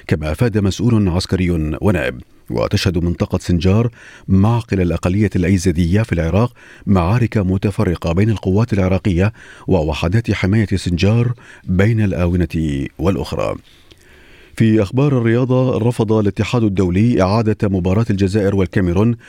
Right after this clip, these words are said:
وفقا لشكوى المنتخب الجزائري، إذ اكتفى بتوقيع غرامة مالية قدرها ثلاثة آلاف فرنك سويسري بسبب استخدام الألعاب النارية في المدرجات.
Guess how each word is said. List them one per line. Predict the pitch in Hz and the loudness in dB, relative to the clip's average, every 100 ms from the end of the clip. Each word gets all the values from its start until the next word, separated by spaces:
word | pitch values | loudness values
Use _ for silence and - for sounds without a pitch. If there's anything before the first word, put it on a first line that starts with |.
| - - - | -20 -10 0
وفقا | 110 - - 110 | 0 0 -2 0
لشكوى | 101 95 120 104 98 | 0 0 0 0 2
المنتخب | 92 90 113 95 90 | 2 0 -2 -2 -2
الجزائري، | 87 85 90 87 85 113 - - - | -2 0 2 2 0 -2 -6 -14 -4
إذ | 95 | -2
اكتفى | 95 - 117 107 | 0 -2 -2 0
بتوقيع | 98 104 - 117 101 | 0 -2 0 0 2
غرامة | 87 90 110 110 113 92 | 0 2 2 0 0 0
مالية | 98 98 71 69 - - - | 0 0 0 -2 -6 -20 -4
قدرها | 110 95 95 117 | -2 0 0 0
ثلاثة | - 101 117 113 - | 0 -2 0 -2 0
آلاف | 92 104 | 2 2
فرنك | - 98 95 123 - - | 0 0 2 0 -2 -4
سويسري | - 87 90 101 131 - - - - | 0 0 2 2 2 -2 -18 -20 -2
بسبب | 107 90 131 113 104 | 0 0 0 0 0
استخدام | - 104 95 101 107 | -2 -4 0 2 2
الألعاب | 98 87 92 92 | 2 2 2 2
النارية | 95 87 87 85 92 87 | 0 2 2 2 2 2
في | 92 82 87 | 0 0 0
المدرجات. | 78 82 85 92 - 52 - | 0 -2 -2 -4 -4 -6 -8